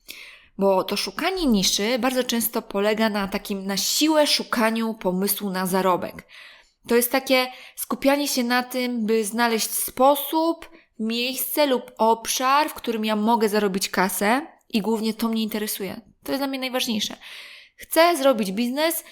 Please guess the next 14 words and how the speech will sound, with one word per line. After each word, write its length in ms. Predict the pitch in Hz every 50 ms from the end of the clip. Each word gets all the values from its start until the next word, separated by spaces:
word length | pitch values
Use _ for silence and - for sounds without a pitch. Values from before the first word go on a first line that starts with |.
| - - _ -
więc 160 | 240 233 220
szukam 260 | - 339 339 - 320
obszaru, 380 | - - 240 - - 262 254 254
gdzie 220 | 214 220 214 247
tą 220 | 247 254 247 240 233
kasę 480 | - 214 214 - - 220 202 196 - - -
znajdę, 440 | 190 202 214 202 190 180 175 -
gdzie 200 | - - 180 240
tą 160 | 247 254 240 214
kasę, 360 | - 208 208 - - 196 190 190 - - - _ _ _ _ _ -
e, 400 | 202 196 196 196 190 190 190 190
mogę 480 | 185 190 196 196 190 185 190 180 180 180 - - - -
zarobić. 580 | - 202 220 226 220 196 - - - - - - - - - - - - - _ -
I 320 | 247 247 254 254 254 -